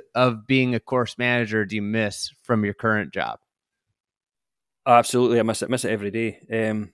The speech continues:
Speaker 2: yeah, I'm fortunately stuck in the office m-, most, most of the week now. Um, I think it maybe goes back to,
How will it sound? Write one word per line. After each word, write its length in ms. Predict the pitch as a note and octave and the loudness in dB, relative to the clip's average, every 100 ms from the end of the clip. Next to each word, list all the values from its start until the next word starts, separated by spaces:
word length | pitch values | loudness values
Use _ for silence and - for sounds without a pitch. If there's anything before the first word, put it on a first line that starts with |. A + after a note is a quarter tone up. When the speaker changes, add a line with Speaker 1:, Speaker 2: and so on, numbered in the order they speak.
| - | -10
Speaker 2:
yeah, 180 | A2+ G#2 | -6 -4
I'm 140 | G2+ | -4
fortunately 380 | F#2+ B2 - A2+ | -2 -2 -2 -4
stuck 260 | - A#2 - | -2 -2 0
in 80 | |
the 60 | A#2 | -2
office 420 | A2+ G#2+ - - | -2 -4 -8 -10
m-, 260 | G#2 - F#2+ | -12 -12 -6
most, 300 | A#2+ A#2 - | -4 -4 -8
most 180 | A#2+ B2 | -6 -4
of 60 | - | -4
the 60 | A2+ | -6
week 160 | A2 | -4
now. 200 | A2+ A2 G2+ | -4 -4 -4
Um, 360 | A#2 A#2 A2+ G#2+ _ - - - - | -2 0 -2 -6 _ -20 -20 -20 -6
I 40 | D#3 | 2
think 180 | A#3+ A#3+ | 2 2
it 100 | G#3+ | 2
maybe 260 | F#3+ E3 | 4 4
goes 200 | C#3+ C#3+ | 2 0
back 300 | B2 D#3 G2+ | 6 6 6
to, 180 | - C3 | 0 -4